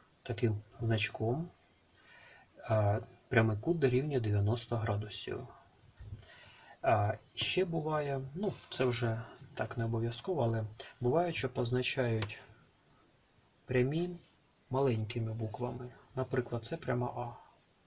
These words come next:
А маленька. Тоді намалюємо перпендикулярно до неї пряму. Коли клітинки є в зошиті чи отут на дошці,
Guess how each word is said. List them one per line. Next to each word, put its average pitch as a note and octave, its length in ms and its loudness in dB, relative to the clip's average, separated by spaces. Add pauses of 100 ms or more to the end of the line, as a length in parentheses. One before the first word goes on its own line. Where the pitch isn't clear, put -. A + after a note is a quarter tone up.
(420)
А C3 120 2
маленька. A#2 560 -2 (1000)
Тоді B2 440 6 (240)
намалюємо A#2 840 4 (760)
перпендикулярно A#2+ 840 2
до A2+ 160 0
неї A2+ 260 2
пряму. D3+ 500 -2 (2000)
Коли B2+ 400 6 (540)
клітинки E3+ 640 0
є D3+ 160 -2
в C3+ 60 0
зошиті C3 540 0
чи B2+ 240 -2
отут B2 340 -4
на B2 80 2
дошці, B2 540 0